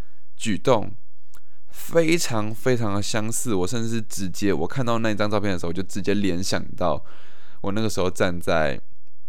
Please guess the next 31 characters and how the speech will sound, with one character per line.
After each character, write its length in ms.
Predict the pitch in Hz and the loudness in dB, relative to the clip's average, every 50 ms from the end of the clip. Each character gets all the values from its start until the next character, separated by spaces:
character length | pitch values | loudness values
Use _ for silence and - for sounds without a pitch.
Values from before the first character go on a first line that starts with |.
| - - - - - - - | -2 -2 -2 -2 -2 -2 -2
我 80 | - 92 | 0 0
那 80 | 113 120 | 2 2
个 40 | |
时 60 | 107 110 | 4 4
候 80 | 104 | 4
站 140 | 101 110 110 | 4 4 4
在 40 | 107 | 2
同 160 | - 95 92 | 2 2 0
志 120 | 98 101 | 2 4
大 80 | 104 98 | 4 4
游 100 | 92 90 | 4 4
行 160 | 87 90 82 | 2 0 0
的， 340 | 82 85 80 76 71 65 - - | 0 0 0 0 0 0 0 0
就 100 | - 98 | 0 0
是 120 | 95 98 95 | 0 2 2
围 140 | 92 87 | 2 2
栏 120 | 85 82 87 | 2 2 2
外 160 | 95 95 92 | 2 2 2
面， 160 | 92 95 82 | 0 0 0
看 220 | - - 110 92 92 | 0 0 0 0 0
着 40 | |
里 140 | 85 80 82 | 0 0 0
面 180 | 90 92 87 85 | 0 0 0 0
的 320 | 82 82 73 69 69 - - | 0 0 0 0 -2 -2 -2
花 180 | - - 110 101 | 0 0 0 0
花 180 | 98 101 95 | 0 0 0
绿 140 | 90 101 98 | 2 2 2
绿 160 | 95 95 90 82 | 2 2 2 2
人 140 | 80 - | 2 2
走 180 | - - - - - | 0 0 0 0 0
过， 200 | - 76 - | 0 0 -2